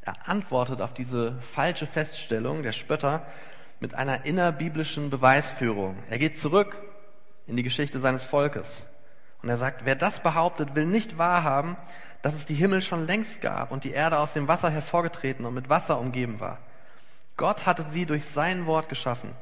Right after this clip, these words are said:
Dennoch wurde die Welt damals bei der großen Flut auf Gottes Wort hin durch Wasser überschwemmt und vernichtet.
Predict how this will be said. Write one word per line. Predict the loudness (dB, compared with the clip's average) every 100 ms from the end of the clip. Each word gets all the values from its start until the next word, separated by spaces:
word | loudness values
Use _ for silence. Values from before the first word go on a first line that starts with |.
| -12 -12 -12 -10 -10 -4
Dennoch | 2 4 4 2
wurde | 0 0
die | 2
Welt | 4 4 2
damals | 0 0 0 0 -2
bei |
der | -2 -2
großen | -2 -2 -2
Flut | -4 -2 -2 -2
auf | -6 -2
Gottes | -2 -2 -4 0
Wort | 2 2
hin | -2 -4 -8 -12 -12 -12 -6
durch | -2 0 2
Wasser | 2 4 0
überschwemmt | 0 -4 -2 0 0 -2
und | -4
vernichtet. | -4 -2 -2 -4 -10